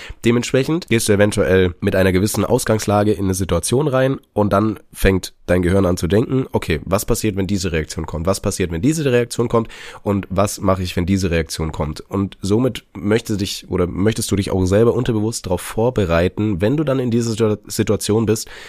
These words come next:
richtig, in Anführungszeichen richtig, zu reagieren,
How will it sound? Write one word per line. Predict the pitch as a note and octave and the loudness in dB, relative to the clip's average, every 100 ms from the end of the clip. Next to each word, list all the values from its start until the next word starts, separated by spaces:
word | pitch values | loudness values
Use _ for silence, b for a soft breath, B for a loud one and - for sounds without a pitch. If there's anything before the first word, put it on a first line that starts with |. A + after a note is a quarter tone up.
| B B | B B
richtig, | G2+ A#2+ C#3+ - D3 D3 - | 0 0 0 -2 -2 -4 -14
in | - F2+ | -4 -2
Anführungszeichen | G#2 A#2 A2+ - G#2+ G#2 | 0 -2 -2 -2 -2 0
richtig, | F#2 G#2+ A2+ A#2+ | -2 0 -2 -4
zu | - - G2+ | -4 0 0
reagieren, | - G2 F#2 G2+ F2+ F2 A#2 D#3 | 0 -2 0 2 2 2 4 4